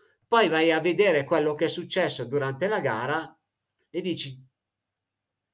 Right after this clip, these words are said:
"Però l'Australia la poteva anche pareggiare."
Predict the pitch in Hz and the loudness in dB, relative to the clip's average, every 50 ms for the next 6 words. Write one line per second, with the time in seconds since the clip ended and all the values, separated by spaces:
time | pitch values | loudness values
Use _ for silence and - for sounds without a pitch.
0 | _ _ - 392 381 320 160 143 127 - - _ _ _ _ _ _ _ _ _ | _ _ 0 0 0 0 0 -2 -4 -8 -14 _ _ _ _ _ _ _ _ _
1 | _ _ _ _ - 151 175 147 - - 113 113 123 160 202 233 214 151 110 - | _ _ _ _ -6 -6 -4 -4 -6 -8 -8 -6 -6 -4 -2 -2 -2 -4 -6 -10
2 | - 117 - 127 113 110 110 110 110 - 113 113 113 107 107 98 92 - - 160 | -12 -10 -8 -6 -6 -6 -8 -8 -10 -12 -12 -10 -10 -10 -8 -10 -8 -4 -2 -2
3 | 147 110 98 92 95 - | -2 -2 -6 -10 -14 -18